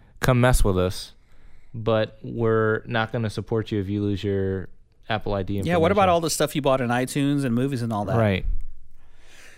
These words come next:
Speaker 2: So after a couple more days of talking to Apple customer support,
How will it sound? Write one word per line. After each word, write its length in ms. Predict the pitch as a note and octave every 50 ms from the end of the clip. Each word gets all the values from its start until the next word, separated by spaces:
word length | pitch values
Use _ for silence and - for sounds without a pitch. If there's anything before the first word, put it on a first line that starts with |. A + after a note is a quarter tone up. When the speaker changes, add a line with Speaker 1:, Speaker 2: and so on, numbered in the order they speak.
| - -
Speaker 2:
So 180 | - - F3+
after 260 | F3 G3+ A3 - C#4
a 40 | A3+
couple 280 | A3 - A#3 A3+ A3 G3
more 180 | G3 F#3+ F3
days 260 | D#3 D#3 E3 E3+ D3+ D#3+
of 100 | C#3+ -
talking 400 | - D3+ D3+ D3+ - - D#3 D3
to 80 | C3+
Apple 320 | - C#3 D3 C#3+ - C3+ B2
customer 460 | - D3 C3+ C3 - - C#3 C3 B2+
support, 680 | - - A#2+ - - F#3+ F3+ D3 B2 A#2+ - - -